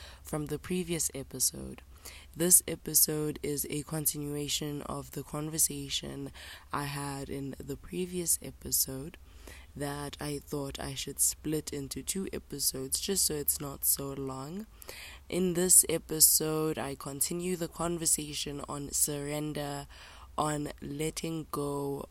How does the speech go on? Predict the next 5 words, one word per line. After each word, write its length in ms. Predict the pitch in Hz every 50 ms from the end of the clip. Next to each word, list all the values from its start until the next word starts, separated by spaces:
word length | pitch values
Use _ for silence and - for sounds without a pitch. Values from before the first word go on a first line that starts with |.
| -
on 280 | - 139 139 143 147 147 - - - - - -
letting 540 | - 156 160 170 - - 180 170 165 151 143 -
God, 580 | - 147 147 147 147 143 139 139 139 143 - -
letting 680 | - 147 151 156 - - - 165 160 151 139 139 139
life, 580 | 147 151 151 143 135 - - - - - -